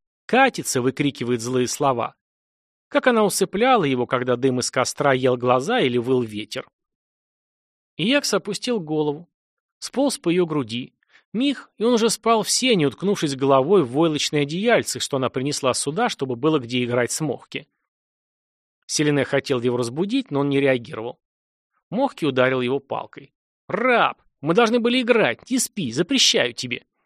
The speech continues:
«Тише! Он сейчас встанет! Беги!» — показала она на юрту. «Принеси кости и ножик, я всё разрисую». Когда он побежал, она встала и подошла к юрте.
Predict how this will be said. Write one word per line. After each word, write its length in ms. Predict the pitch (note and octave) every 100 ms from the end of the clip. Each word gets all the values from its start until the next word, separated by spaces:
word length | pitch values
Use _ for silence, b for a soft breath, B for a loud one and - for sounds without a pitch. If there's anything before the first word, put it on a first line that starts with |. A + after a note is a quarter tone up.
| _ _ _ _ _ _ _ _ -
«Тише! 420 | G3+ B2+ - C3+ _ -
Он 120 | G3+
сейчас 300 | G#3 G3+ F3
встанет! 420 | - A#2 A#2 D#3
Беги!» — 440 | A#3+ A3+ D3 A#2 _ -
показала 420 | - B2 B2+ B2
она 140 | B2
на 100 | B2+
юрту. 420 | B2 G2+ - C3+ B B _
«Принеси 360 | D#3+ A#3 - C4+
кости 440 | C4+ G3+ - F#3
и 40 |
ножик, 360 | D#3 A2 A2 -
я 120 | A3
всё 160 | G#3+ A#3+
разрисую». 580 | F3+ E3+ - A#2 - - _ _ _ _ _ _ _ _ _ _ _
Когда 320 | D3+ C#3+ C#3
он 100 | C3
побежал, 460 | - C3 C#3+ F3+ B3
она 180 | E3 C#3
встала 380 | - G3+ B3+ A#3
и 20 |
подошла 480 | C#3+ B2+ A#2+ F#3 G3+
к 80 |
юрте. 520 | C#3 A2+ G#2+ - C3+